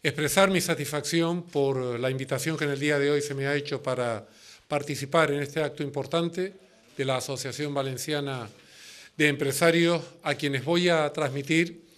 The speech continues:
fundamentalmente dos cuestiones. La primera, más pronto que tarde se iniciará un proceso de recuperación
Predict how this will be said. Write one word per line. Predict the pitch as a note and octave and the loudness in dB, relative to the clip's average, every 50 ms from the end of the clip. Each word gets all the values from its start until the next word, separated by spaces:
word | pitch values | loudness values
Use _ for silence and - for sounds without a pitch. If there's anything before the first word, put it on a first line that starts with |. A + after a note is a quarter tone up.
| - - _ _ _ _ _ _ _ | -20 -20 _ _ _ _ _ _ _
fundamentalmente | - - D#3+ D#3 D3 D3+ D3+ D3 G3+ F#3 F3+ F#3 F#3+ F#3 F#3 F3+ | -8 -4 -2 0 2 2 4 6 6 6 6 4 2 2 2 2
dos | E3+ E3 E3 | 2 2 2
cuestiones. | - D#3+ C#3+ - - C#3 B2 A#2 A2+ | 0 -2 -4 -2 -2 -4 -4 -4 -2
La | A2+ C3+ | -2 0
primera, | C3+ C#3+ C#3+ D#3 D3 A#2 G2+ - - - - - - _ _ _ _ _ _ - - _ - - - - _ _ - - _ _ - - _ _ _ _ _ _ _ _ _ _ | 0 2 2 2 2 2 0 -4 -10 -14 -20 -20 -20 _ _ _ _ _ _ -20 -20 _ -20 -20 -20 -20 _ _ -20 -20 _ _ -20 -20 _ _ _ _ _ _ _ _ _ _
más | - E3 F#3+ F#3+ | 2 4 4 4
pronto | F#3+ G3 G#3 G#3 F#3+ E3+ F3 | 4 4 4 4 4 2 2
que | E3 D#3 | 0 4
tarde | D#3 F3+ F3 F3+ F3 F3+ G3+ G3+ G#3 G#3 - - _ _ _ _ _ _ _ _ _ _ _ _ _ | 6 6 6 6 4 2 -2 -2 -4 -8 -14 -20 _ _ _ _ _ _ _ _ _ _ _ _ _
se | - - - E3+ | -10 -2 2 2
iniciará | D3 C#3+ D3 C3 - - D3+ C#3+ D#3 E3 E3+ F3 F3+ - - | 4 4 2 0 0 0 2 4 6 6 6 6 4 0 -4
un | D#3+ D3 - | -8 -4 -2
proceso | D3+ D3 C#3 - F3 F3+ E3+ - F#3+ F#3 | -2 -2 0 2 0 0 0 0 0 0
de | D#3+ D#3+ D3 | 2 2 2
recuperación | D3 D3+ C#3 D3 C#3 C#3 C3+ C3+ C3 C#3 E3+ F3 F3 F3+ F#3 G3 G3 | 4 2 2 2 2 2 4 4 2 2 2 2 2 0 -2 -4 -8